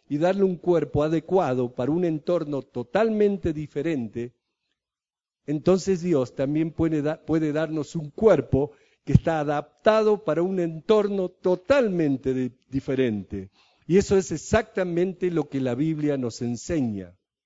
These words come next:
Así que, como nosotros hemos nacido a la imagen de la tierra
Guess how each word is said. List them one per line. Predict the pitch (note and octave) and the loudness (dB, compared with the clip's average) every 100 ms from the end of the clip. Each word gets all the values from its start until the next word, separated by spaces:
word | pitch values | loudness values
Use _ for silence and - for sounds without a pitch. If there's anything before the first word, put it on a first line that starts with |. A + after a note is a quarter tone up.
| _ _ _ _ _ _ _ _ _ _ _ _ _ - | _ _ _ _ _ _ _ _ _ _ _ _ _ 0
Así | - F#3 | 2 2
que, | D3+ E3 D#3 - _ _ _ _ _ _ | 2 2 2 -4 _ _ _ _ _ _
como | D3+ D3+ | 0 2
nosotros | D3 G#3+ A3 G#3 F#3+ | 0 2 2 2 0
hemos | G3 F#3 E3+ | -2 -4 -4
nacido | D#3+ D#3 - F#3 G3 C3 A2+ A#2+ _ _ _ | -2 0 0 0 0 0 -2 -4 _ _ _
a | C3+ C#3+ | -2 2
la | C#3 | 2
imagen | C#3 F3+ G3+ - E3+ | 2 2 0 -2 -4
de | D#3+ | -2
la | D#3 | -4
tierra | D3 F#3+ F3+ A#2 A2+ A#2+ | -4 0 0 0 -4 -10